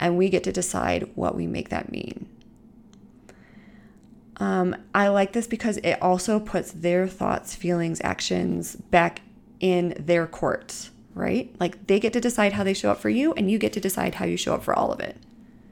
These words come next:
And this also allows us to stop living at the effect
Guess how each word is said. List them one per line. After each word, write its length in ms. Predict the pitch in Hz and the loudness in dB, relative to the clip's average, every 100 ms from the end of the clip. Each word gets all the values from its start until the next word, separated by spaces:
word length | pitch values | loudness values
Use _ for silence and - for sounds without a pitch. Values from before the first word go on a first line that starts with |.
| - - - - - - - | -20 -20 -20 -20 -20 -10 2
And 120 | 220 | 2
this 120 | 226 | 4
also 280 | 233 262 277 | 2 2 2
allows 320 | 269 220 208 | 4 4 4
us 160 | 208 208 | 0 -4
to 60 | 190 | -6
stop 520 | - 175 180 185 - | -2 0 2 0 -2
living 320 | 170 165 196 | -2 0 -2
at 120 | - | -2
the 120 | - | -4
effect 520 | 175 - - 196 - | -6 -6 -4 -4 -4